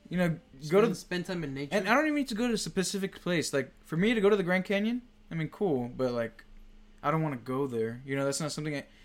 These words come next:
Speaker 1: I just wanna go somewhere where there's nature and it looks cool, you know? Like, it doesn't matter for me where. So, I'd say
Speaker 2: Definitely.
Speaker 1: somewhat true. I can motivate people.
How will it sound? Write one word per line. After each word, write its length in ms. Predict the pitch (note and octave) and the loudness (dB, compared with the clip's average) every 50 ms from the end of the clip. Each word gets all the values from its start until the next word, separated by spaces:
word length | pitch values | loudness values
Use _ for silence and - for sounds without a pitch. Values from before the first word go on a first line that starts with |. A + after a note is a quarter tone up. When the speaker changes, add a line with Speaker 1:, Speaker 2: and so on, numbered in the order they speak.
| - - - | -20 -4 -2
Speaker 1:
I 60 | - | 0
just 100 | G3 A3+ | 2 4
wanna 120 | B3 A#3 G#3 | 4 6 6
go 100 | G#3 G#3 | 6 6
somewhere 260 | G3 - G#3 G3+ F#3 | 6 4 2 2 2
where 100 | D#3+ D3+ | 2 0
there's 180 | D3+ D3+ D3 C#3+ | 0 0 -2 0
nature 320 | D3+ E3 F#3 F3 - F3 | 0 0 0 0 0 -2
and 80 | D#3 C#3+ | -2 -2
it 20 | |
looks 140 | D3 C#3+ - | -2 -4 -6
cool, 360 | - - E3 C#3+ A#2+ A2+ A2 - | -6 -4 -2 -2 -2 -4 -8 -10
you 80 | - C3 | -8 -6
know? 200 | C3+ C#3+ D3+ D3 - | -4 -4 -4 -4 -4
Like, 200 | B2 B2 A#2 A2+ | -6 -8 -6 -4
it 60 | C3+ | -4
doesn't 200 | C3+ D3 D3+ D3+ | -4 -2 -2 -2
matter 240 | D3 C#3+ D3+ D3 C#3 | -2 0 0 -2 -2
for 140 | B2+ - C3+ | -4 -6 -8
me 220 | A#2+ A#2 A#2 A2+ | -8 -8 -8 -8
where. 360 | A2 A#2+ B2+ B2+ B2 A#2+ A#2+ - - - - - - - - - - - - - - - - - - - - | -8 -6 -4 -4 -4 -4 -8 -12 -18 -20 -20 -20 -20 -20 -20 -20 -20 -20 -20 -20 -20 -20 -20 -20 -20 -20 -18
So, 440 | - - C3 A#2+ A#2 A2+ A2+ A2+ A2 | -10 -6 -4 -2 -2 -2 -2 -4 -2
I'd 180 | B2 C#3 D3+ D#3+ | -4 -4 -4 -2
say 180 | - G3 F#3+ F3+ | -2 0 2 2
Speaker 2:
Definitely. 220 | E3 D#3 C#3+ C3 | 4 2 2 0
Speaker 1:
somewhat 320 | - - D3 C#3+ C3+ B2 - | -2 -4 -6 -4 -4 -6 -8
true. 300 | - C3 B2+ A#2+ A#2 A2 - - - _ _ - - - - - - - - - - - _ _ _ - | -8 -8 -8 -8 -8 -10 -14 -20 -20 _ _ -20 -20 -20 -20 -20 -20 -20 -20 -20 -20 -20 _ _ _ -6
I 120 | - D3 D3+ | -6 -4 -2
can 180 | - G3+ F3+ | 0 2 2
motivate 400 | D#3+ E3 F#3 G3+ G3 G3+ G3 G3 | 4 4 4 6 6 6 4 4
people. 360 | - A3 A3 - B3 C4 B3+ | 0 -4 -4 -2 -2 -2 -2